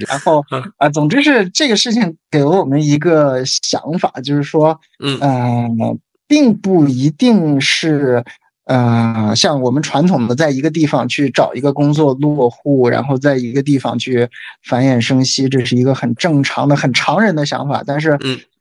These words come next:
Speaker 1: 呃，那段时间的那些经历给了我们一种额外的选择吧。
Speaker 2: 明白。哎，所以当，晚自党当时也是，就是你们俩去，
Speaker 1: 嗯。
Speaker 2: 自然而然地去商量好吗？还是说你们是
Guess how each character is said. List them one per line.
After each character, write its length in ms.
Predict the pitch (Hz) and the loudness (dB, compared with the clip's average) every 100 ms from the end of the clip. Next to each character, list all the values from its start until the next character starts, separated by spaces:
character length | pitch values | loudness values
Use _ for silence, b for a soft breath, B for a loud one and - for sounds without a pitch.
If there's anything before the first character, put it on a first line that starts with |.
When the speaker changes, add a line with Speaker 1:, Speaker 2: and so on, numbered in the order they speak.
| - | -6
Speaker 1:
呃， 140 | 135 135 | -2 0
那 260 | 196 220 | 2 2
段 180 | 180 160 | 2 0
时 180 | 147 147 | -2 -2
间 300 | 160 165 160 | 0 0 0
的 480 | 143 135 131 131 131 | 0 2 0 -2 0
那 140 | 147 | 0
些 160 | 151 151 | 0 0
经 260 | 165 196 | 2 2
历 160 | 208 151 | 4 2
给 160 | 131 | 0
了 160 | 127 147 | 0 0
我 100 | 135 | 0
们 140 | 123 | 0
一 80 | 139 | -2
种 500 | 139 127 123 120 123 - | 0 -2 -2 -2 -4 -6
额 100 | 120 | -4
外 160 | 147 180 | 0 0
的 80 | 151 | -2
选 260 | - 127 104 - | -6 -8 -10 -20
择 180 | 95 131 | -12 -4
吧。 160 | 175 - _ _ B _ _ | -4 -4 _ _ B _ _
Speaker 2:
明 360 | 135 117 110 107 | -10 -8 -8 -6
白。 240 | 113 92 - | -6 -6 -6
哎， 120 | 160 | -8
所 200 | - 160 | 0 0
以 80 | 139 | 0
当， 160 | 139 | -2
晚 180 | 131 120 | -2 -2
自 100 | 151 | 0
党 160 | 135 113 | -2 0
当 160 | 139 | -2
时 160 | 156 143 | 0 0
也 160 | 107 | -2
是， 560 | - - 123 113 107 92 - _ - | -4 -6 -4 -2 -2 -4 -8 _ -4
就 100 | 139 | -4
是 80 | 147 | -2
你 140 | 113 | -2
们 100 | 120 | 0
俩 180 | 156 123 | 0 -2
去， 180 | 120 139 | 0 0
Speaker 1:
嗯。 180 | 120 - - - - 139 | 0 -6 -16 -18 -14 -16
Speaker 2:
自 460 | - - - 226 | -16 -18 -4 0
然 120 | 147 | 2
而 140 | 131 127 | 2 2
然 140 | 117 | 2
地 100 | 127 | 0
去 100 | 131 | -2
商 160 | 127 156 | -2 0
量 240 | 160 156 | 0 -2
好 160 | 135 67 | -4 -8
吗？ 140 | 85 | -8
还 180 | 107 113 | -4 -4
是 60 | 113 | -4
说 160 | 127 | -6
你 60 | 110 | -6
们 160 | 107 | -8
是 340 | 107 127 113 | -4 0 0